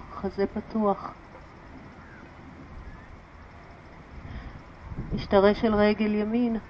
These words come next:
עכשיו ננסה לנתק את רגל שמאל, למתוח אותה למעלה בפלקס. שתי נשימות, שאיפה. כל הכבוד, נחליף רגליים.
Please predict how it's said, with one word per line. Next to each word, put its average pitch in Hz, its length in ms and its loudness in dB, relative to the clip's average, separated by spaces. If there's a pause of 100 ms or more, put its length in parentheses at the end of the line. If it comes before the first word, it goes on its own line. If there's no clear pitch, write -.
(220)
עכשיו 190 280 2
ננסה 196 380 0
לנתק 196 460 0
את - 100 -8
רגל 190 280 4 (140)
שמאל, 208 220 0
למתוח 196 420 0
אותה 202 200 2
למעלה 196 480 8
בפלקס. 196 540 -4 (1300)
שתי - 300 0
נשימות, 208 480 -4 (600)
שאיפה. 214 500 2 (1900)
כל 185 120 2
הכבוד, 180 440 -4
נחליף 233 540 0
רגליים. 190 500 8